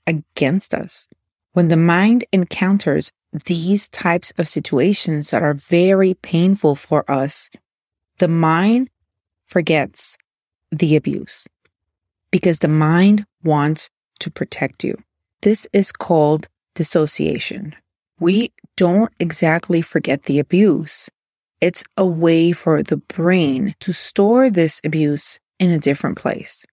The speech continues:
This specific type of abuse is usually a relational abuse. When we're talking about relational abuse, it means somebody that is very dear to you. For example,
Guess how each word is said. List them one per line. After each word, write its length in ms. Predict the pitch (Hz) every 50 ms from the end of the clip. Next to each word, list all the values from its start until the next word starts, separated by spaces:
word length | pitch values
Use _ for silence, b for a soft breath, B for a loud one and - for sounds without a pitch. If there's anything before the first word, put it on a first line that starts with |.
| _ _ _ _ _ _ _
This 320 | - 180 151 208 226 262 -
specific 500 | - - 240 - - 208 - - 196 170
type 300 | - - 160 151 156 -
of 80 | 160
abuse 480 | 160 165 151 143 135 147 - - - -
is 220 | - 190 202 190 180
usually 560 | 190 190 185 - - 202 196 196 202 196 - -
a 240 | 170 170 165 160 - _ -
relational 720 | - 170 180 180 175 170 170 160 - - 139 135 135 - -
abuse. 580 | - 143 139 139 131 - - - - - - _ _ _ _ _ _ _ _ _ _ _ _ _ _ _ _ _ _
When 80 | - 170
we're 80 | 170
talking 300 | 160 - 175 175 165 165
about 240 | 165 160 160 156 151
relational 540 | 160 170 170 170 208 202 - 214 196 170 160
abuse, 380 | 147 139 139 139 139 143 - -
it 180 | 151 147 -
means 500 | - 175 170 170 170 175 180 180 170 - - _ _ _ _ _ _ _ _ _ _
somebody 500 | - - - 202 196 208 214 226 240 240
that 180 | 220 202 185 147
is 140 | 151 143 147
very 540 | 143 165 175 185 190 202 214 208 214 214 - 170 - _
dear 460 | - - 170 160 160 165 165 160 151
to 180 | - - - 170
you. 380 | 151 139 147 143 135 127 147 - - _ _ _ _ _ _ _ _ _
For 260 | - - - 170 175
example, 580 | 170 160 - 175 156 143 135 - - - -